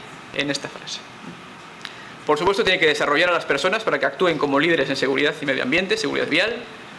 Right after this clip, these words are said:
proporcionar y exigir responsabilidad individual en seguridad y medio ambiente a todos los colaboradores, sistematizando el reconocimiento positivo y negativo,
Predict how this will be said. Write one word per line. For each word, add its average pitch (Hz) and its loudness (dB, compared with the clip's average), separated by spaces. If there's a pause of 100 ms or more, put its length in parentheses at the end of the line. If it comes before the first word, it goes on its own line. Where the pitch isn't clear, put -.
(180)
proporcionar 143 2
y 190 6
exigir 170 0
responsabilidad 165 2
individual 160 4
en 139 -4
seguridad 143 2
y 143 -4
medio 135 2
ambiente 151 0
a 131 -2
todos 165 2
los 143 0
colaboradores, 151 4
sistematizando 147 -2
el 139 0
reconocimiento 143 0
positivo 143 0
y 131 0
negativo, 196 0